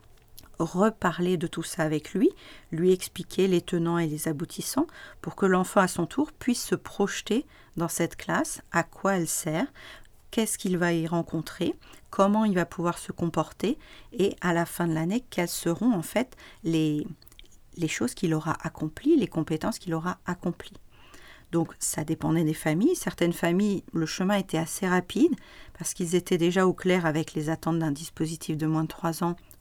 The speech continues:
ou les attentes d'une petite section. Et puis pour les familles qui découvraient vraiment le système scolaire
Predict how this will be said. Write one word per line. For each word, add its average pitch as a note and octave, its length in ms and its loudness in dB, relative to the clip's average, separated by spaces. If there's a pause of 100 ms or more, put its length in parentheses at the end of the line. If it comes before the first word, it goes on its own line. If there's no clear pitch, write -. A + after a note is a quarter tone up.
ou F#3 140 2
les E3 220 2
attentes E3 300 0
d'une D3+ 180 -2
petite - 300 -6
section. - 440 -4 (540)
Et E3+ 80 0
puis A3 180 -2
pour G3 180 0
les F3+ 100 4
familles F#3+ 360 0
qui - 240 -16
découvraient G3+ 560 2
vraiment F3+ 260 2
le E3+ 40 2
système - 400 -4
scolaire E3+ 480 -2